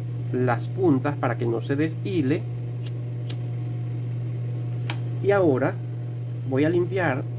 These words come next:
de esta manera. Mira, doblo hacia el, un extremo y luego hacia el otro extremo. Y fijo allí para que me quede limpio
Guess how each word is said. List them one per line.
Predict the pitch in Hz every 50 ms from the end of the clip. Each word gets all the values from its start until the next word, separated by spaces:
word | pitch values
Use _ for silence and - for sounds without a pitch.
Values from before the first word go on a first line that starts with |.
| - - -
de | 123 117
esta | 110 - 135 135
manera. | - 120 110 107 101 - 95
Mira, | 107 101 - - - - - - - - - - - - -
doblo | 147 160 165 170 147 127 135 160 196 226 - - - - - - - - - - - - - - - - - - - - - - - - - - - - - - -
hacia | 117 120 113 - - 123
el, | 117 113
un | - 117 123 123 156
extremo | 175 - - 202 196 190 185 190 208 220 -
y | 160 139
luego | 127 117 110 107 117 135
hacia | 123 - 120
el | 107
otro | 101 - - 120
extremo. | - - - - 98 - - - - - - -
Y | - 285
fijo | - - 214 196 156 135 143 214 285 - - - - - - - - - - - - - -
allí | 131 131 135 131 143 156 185 - - - - - - - - - - - - - - - - - - - - - - - - - - - - - - - - - - - - - - - - - - - - - -
para | 220 202 180 -
que | 151 135
me | 127 117
quede | 127 120 110 123
limpio | 143 170 156 147 135 123 170 214